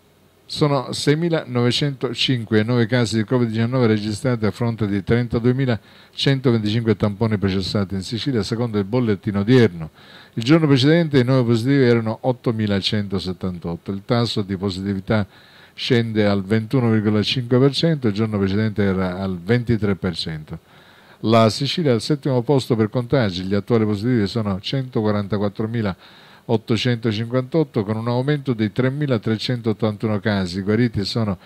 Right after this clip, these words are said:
cinquemilasessantadue, mentre si registrano ventuno vittime che portano il totale dei decessi a undicimilatrecentottanta.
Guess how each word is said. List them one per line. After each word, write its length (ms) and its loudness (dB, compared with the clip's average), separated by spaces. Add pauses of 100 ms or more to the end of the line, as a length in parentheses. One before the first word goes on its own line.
(280)
cinquemilasessantadue, 1300 0
mentre 440 0
si 140 -4
registrano 580 0
ventuno 400 0
vittime 480 0
che 100 0
portano 480 -2
il 100 -10
totale 480 -2 (520)
dei 260 4
decessi 640 0
a 300 -4
undicimilatrecentottanta. 1600 -4